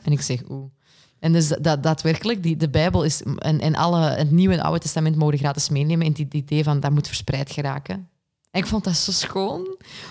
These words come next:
dat die zoiets hadden van, "Ja, we willen, we willen dat mensen de Bijbel, de Bijbel lezen, dus wij, eh, geven die gratis weg."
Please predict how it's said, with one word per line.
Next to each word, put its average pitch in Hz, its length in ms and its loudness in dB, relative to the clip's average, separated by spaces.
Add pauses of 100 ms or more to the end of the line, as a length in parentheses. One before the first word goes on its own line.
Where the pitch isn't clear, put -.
dat 220 140 -4
die 226 100 0
zoiets 202 220 0
hadden 226 180 -2
van, 208 120 0
"Ja, 202 280 2
we 185 120 2
willen, 180 320 2
we 160 100 4
willen 170 180 4
dat 156 120 4
mensen 151 420 2
de 143 100 0
Bijbel, 135 440 0
de 135 100 -8
Bijbel 127 300 -2
lezen, 147 320 0
dus 139 140 -2
wij, - 260 -2 (280)
eh, 69 380 -4
geven 143 280 -2
die - 80 -6
gratis 127 360 -6
weg." - 300 -10